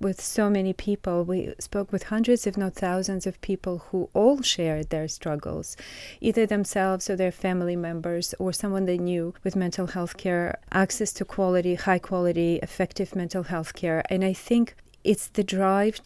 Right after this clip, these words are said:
to change patient experience with mental health care was the, uh, the motivation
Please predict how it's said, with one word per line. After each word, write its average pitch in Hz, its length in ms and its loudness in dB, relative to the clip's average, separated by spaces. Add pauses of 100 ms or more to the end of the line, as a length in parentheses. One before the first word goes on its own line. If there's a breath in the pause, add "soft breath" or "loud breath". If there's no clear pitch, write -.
(100)
to 180 520 4
change 208 460 2
patient 190 380 0
experience 202 720 0
with 185 140 -2
mental 180 300 -2
health 180 320 -6
care 175 420 -4
was 175 400 2
the, 170 460 4
uh, 165 320 2
the 175 240 2
motivation 180 880 -2